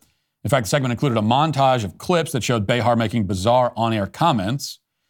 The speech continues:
Um, Neeson said, "I was in the dressing room drinking a cup of tea, turned the T V up, and I thought, 'Oh, this will be great.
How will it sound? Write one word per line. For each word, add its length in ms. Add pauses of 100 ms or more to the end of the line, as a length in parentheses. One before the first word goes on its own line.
(520)
Um, 540 (460)
Neeson 260
said, 160
"I 40
was 100
in 80
the 60
dressing 340
room 240
drinking 240
a 40
cup 140
of 100
tea, 280
turned 240
the 40
T 200
V 200
up, 220
and 160
I 80
thought, 240
'Oh, 160
this 180
will 80
be 120
great. 340